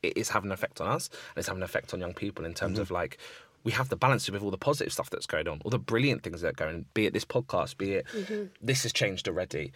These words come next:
Speaker 1: this is happening in the North East, this is keeping the North East into it, but this is happening.
Speaker 2: <laughs>
Speaker 1: But, like, there is so much amazing stuff going on.
Speaker 2: Yeah.
Speaker 1: But if you just looked on Twitter,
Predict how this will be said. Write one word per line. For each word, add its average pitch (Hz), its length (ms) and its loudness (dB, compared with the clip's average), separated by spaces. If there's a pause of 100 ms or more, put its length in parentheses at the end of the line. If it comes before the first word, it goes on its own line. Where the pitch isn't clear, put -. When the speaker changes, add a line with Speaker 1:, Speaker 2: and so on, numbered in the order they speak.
(140)
Speaker 1:
this 127 160 4
is 143 100 4
happening 95 320 4
in 92 80 0
the 85 80 0
North 92 300 -4
East, - 180 -4
this 131 180 0
is - 160 -4
keeping - 300 -4
the 85 80 -6
North 92 160 -6
East 85 140 -2
into 95 160 -2
it, 87 60 4
but - 100 2 (100)
this 135 180 6
is - 120 4
happening. 349 340 8
Speaker 2:
<laughs> 392 540 8
Speaker 1:
But, 147 80 10
like, - 180 6
there 151 160 8
is 165 100 6
so - 220 8
much 156 240 6
amazing 151 520 8
stuff - 220 2
going 107 280 6
on. 113 100 8
Speaker 2:
Yeah. 98 120 8 (180)
Speaker 1:
But 113 80 4
if 127 100 0
you 131 160 4
just 151 300 4
looked - 240 2
on 117 80 0
Twitter, - 320 4